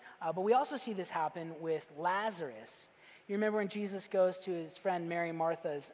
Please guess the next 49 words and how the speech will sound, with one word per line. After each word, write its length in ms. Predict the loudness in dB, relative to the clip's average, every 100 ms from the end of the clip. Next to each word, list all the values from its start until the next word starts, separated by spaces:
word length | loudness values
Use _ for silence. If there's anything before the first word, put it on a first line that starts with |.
| -10
and, 140 | -8 -6
and 100 | -4
their 80 | 2
brother 260 | 2 2
Lazarus 440 | 2 2 0 -6 -8
has 160 | -6
died, 400 | 0 0 0 -4 -12 -20 -20 -20 -12
and 100 | -6
he's 140 | -6 2
gonna 200 | 2 4
raise 220 | 2 0
him 80 | -6
from 180 | -8
the 60 | -4
dead. 260 | 0 0 -2 -16 -20 -20 -20 -20 -20 -14
And 100 | -8
he 60 | -6
says, 240 | -4 -4
"Roll 260 | 0 4 4
the 100 | 4
stone 280 | 0 0 2
away 180 | 2 0
from 200 | -2 -8
the 60 |
tomb." 360 | -8 -10 -10 -14 -20 -14
And 140 | -4 0
they 80 | 2
roll 260 | 4 4
it 80 | 4
away, 440 | 4 4 4 0 -4
and 140 | -6
it 60 | -6
says 180 | -4 -2
everyone 420 | 0 0 -2 -6
gets 200 | -8 -12
sick 500 | -14 -12 -4 -4 -4 -12
because 260 | -10 -10
the 80 | -10
smell 480 | -12 -6 0 0 0
is 80 | -8
just 200 | -14 -8
so 140 | -8
disgusting, 680 | -8 -12 -8 -6 -6 -12 -20 -12 -10
right? 140 | -10 -12 -8
The 80 | -6
perfume 500 | -4 -4 0 2 2
isn't 220 | 0 -2
working 340 | -2 -2 -4 -8
anymore, 480 | -8 -8 -10 -12